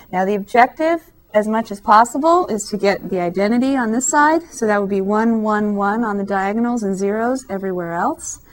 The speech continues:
And then our answer will be easily read. Now we already have a nice one in the very first entry.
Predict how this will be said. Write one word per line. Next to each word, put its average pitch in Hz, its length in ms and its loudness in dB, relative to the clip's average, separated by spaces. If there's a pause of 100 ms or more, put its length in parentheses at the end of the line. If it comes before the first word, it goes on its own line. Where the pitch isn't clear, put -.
(400)
And 220 140 4
then 226 320 0
our 202 180 0
answer 220 440 -4
will 185 100 -4
be 185 140 -4
easily 180 440 -4
read. 175 300 0 (640)
Now 190 160 2
we 196 100 4
already 269 280 4
have 294 320 6
a 226 40 0
nice 214 380 -2
one 220 460 0 (120)
in 208 140 -6
the 196 80 -4
very 190 300 -2
first 190 600 -6
entry. 190 480 -8